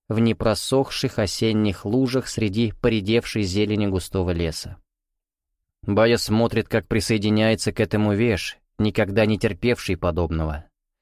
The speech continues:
Бая смотрит, как один юноша с рычанием набрасывается на другого, падая в размытую грязь,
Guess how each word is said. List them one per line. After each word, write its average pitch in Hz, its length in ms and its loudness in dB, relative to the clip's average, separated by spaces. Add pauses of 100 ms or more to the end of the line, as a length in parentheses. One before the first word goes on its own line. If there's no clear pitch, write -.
(800)
Бая 165 300 2
смотрит, 165 500 2
как 156 180 0
один 156 240 2
юноша 151 420 2
с - 100 -2
рычанием 143 640 2
набрасывается 123 840 2
на 120 120 2
другого, 104 640 0 (160)
падая 123 420 4
в 113 60 0
размытую 117 580 2
грязь, 117 480 2